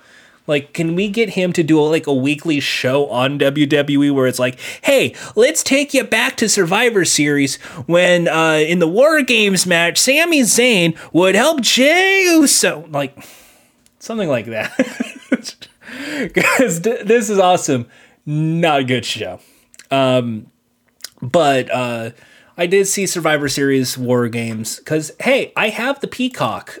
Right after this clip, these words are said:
and I'm gonna make use of it by watching a good pay-per-view, the big four pay-per-views. You watch Survivor Series, you watch, uh, Royal Rumble,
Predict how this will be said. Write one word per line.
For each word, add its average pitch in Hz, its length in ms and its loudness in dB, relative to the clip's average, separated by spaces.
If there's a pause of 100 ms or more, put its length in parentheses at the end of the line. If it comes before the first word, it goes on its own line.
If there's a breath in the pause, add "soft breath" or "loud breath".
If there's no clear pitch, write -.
(280)
and 156 280 0
I'm 185 220 0
gonna 185 220 -2
make 175 240 -4
use 202 240 -4
of 120 120 -2
it 110 200 -8
by 123 160 -2
watching 160 640 -2 (480 soft breath)
a 170 120 2
good 156 280 2
pay-per-view, 135 760 -2 (120)
the 151 80 -4
big 180 220 0
four 185 220 0
pay-per-views. 151 600 -4
You 127 100 -6
watch 139 280 -4
Survivor 143 420 -4
Series, 220 460 -4 (420 soft breath)
you 135 280 -2
watch, 127 560 -4 (340 soft breath)
uh, 127 240 -4
Royal 151 260 2
Rumble, 202 460 2